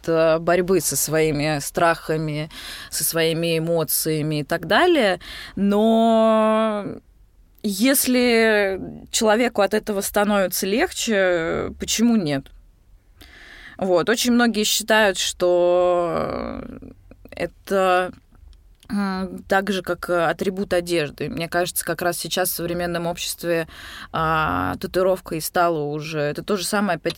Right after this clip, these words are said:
как пойти купить себе новую кофточку и порадовать себя. Вот.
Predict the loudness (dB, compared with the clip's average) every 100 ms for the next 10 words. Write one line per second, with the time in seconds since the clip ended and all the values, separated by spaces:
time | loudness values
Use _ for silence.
0 | -8 -10 -4 -4 -2 -6 -6 -10 -10 -6
1 | -4 -4 -6 -6 -4 -4 -6 -10 -6 -4
2 | -2 -2 -4 -6 -8 -4 -4 -4 _ -20
3 | -20 -20 -20 -20 -20 _ _ _ -20 _
4 | _ -20 _ -8 -8